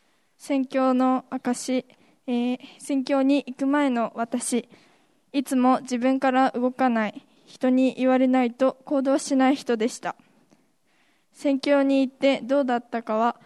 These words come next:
一番印象に残ったのは、お昼ご飯にカキフライを食べて、えー、戻しそうになってしまったことです。路傍伝道に行く前に海鮮丼屋さんへおひ-、お昼ご飯を食べに行った時に、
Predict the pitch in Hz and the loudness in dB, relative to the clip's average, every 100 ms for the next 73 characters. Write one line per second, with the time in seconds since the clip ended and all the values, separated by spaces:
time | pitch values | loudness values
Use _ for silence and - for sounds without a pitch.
0 | _ _ _ _ _ _ - 240 269 294 | _ _ _ _ _ _ -10 -4 2 4
1 | 285 294 262 269 - 277 262 262 262 269 | 4 2 0 0 2 2 4 2 0 -2
2 | - 240 226 233 233 - - - 262 262 | -2 0 2 2 0 -4 -10 -6 -2 0
3 | 262 285 294 254 226 240 233 - - 277 | 2 2 2 2 2 0 -2 -10 -6 0
4 | 269 277 247 233 254 247 226 240 233 - | 4 4 4 2 0 -2 -2 -2 -4 -8
5 | _ _ _ _ _ 240 226 233 247 294 | _ _ _ _ _ -8 -4 -2 0 0
6 | - - 277 240 226 226 262 - 220 220 | 0 0 0 0 0 -2 -2 -4 -4 -4
7 | 226 226 220 202 262 - - - - - | -6 -6 -4 0 0 -2 -12 -20 -20 -20
8 | - - - - - - 262 262 269 285 | -20 -18 -18 -20 -20 -4 -2 0 0 0
9 | 294 302 277 262 247 247 247 262 247 240 | 2 2 4 2 2 2 0 -2 0 0
10 | 233 233 233 - 269 - 269 262 269 262 | 0 -2 -2 -2 -2 0 0 2 2 2
11 | 269 277 254 247 247 285 - _ 269 262 | 0 0 0 0 -2 -4 -12 _ -4 0
12 | 269 269 285 285 254 262 233 233 233 226 | 0 0 0 0 0 -2 -4 -4 -4 -6
13 | 233 240 233 226 233 | -8 -8 -8 -4 -4